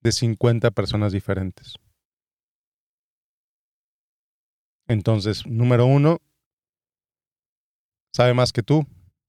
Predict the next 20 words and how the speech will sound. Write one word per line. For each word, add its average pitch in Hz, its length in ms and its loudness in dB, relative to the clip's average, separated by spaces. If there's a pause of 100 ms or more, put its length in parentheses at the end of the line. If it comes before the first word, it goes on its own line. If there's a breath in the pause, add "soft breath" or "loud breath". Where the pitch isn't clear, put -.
(160)
Número 127 300 4
dos, 135 180 2
tiene 135 180 2
la 127 80 4
capacidad 120 500 2
de 131 60 4
enseñarte 113 540 0
algo. 127 300 0 (440)
Y 143 100 0
número 170 300 4
tres, 180 440 0 (680)
y 117 80 0
esto - 180 -2
es 117 140 -4
bien 143 320 4
importante, 131 800 -2 (1900)
tú 139 120 0
tienes 139 500 0
el 120 200 2
deseo 117 540 0